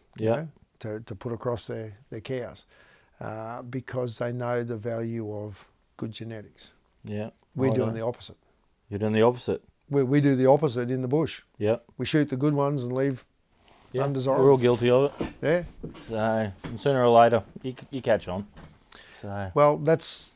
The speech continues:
Speaker 1: hopefully, as people are seeing what we're about, that a, a lot of it can be changed simply by that,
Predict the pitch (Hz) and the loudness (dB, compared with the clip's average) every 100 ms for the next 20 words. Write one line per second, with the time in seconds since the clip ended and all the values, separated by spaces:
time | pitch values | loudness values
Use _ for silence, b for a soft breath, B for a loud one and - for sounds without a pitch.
0 | - - 170 170 127 143 180 131 113 151 | -10 6 6 6 2 0 -2 -6 -2 -2
1 | 135 120 - 147 143 135 127 127 123 127 | 0 -4 -4 -2 -2 -2 -4 -6 -8 -6
2 | 127 123 - 120 117 117 139 117 107 - | -6 -6 -8 -6 -6 0 2 2 0 -10
3 | - 135 123 120 120 117 117 135 143 123 | -20 -10 -8 -6 -8 -8 -4 0 0 0
4 | 123 - - 139 135 123 117 135 117 113 | -4 -8 -10 -6 -4 -6 -8 -8 -8 -10
5 | 120 110 - 143 - 123 117 117 110 | -12 -12 -8 -8 -4 -4 -2 -4 -4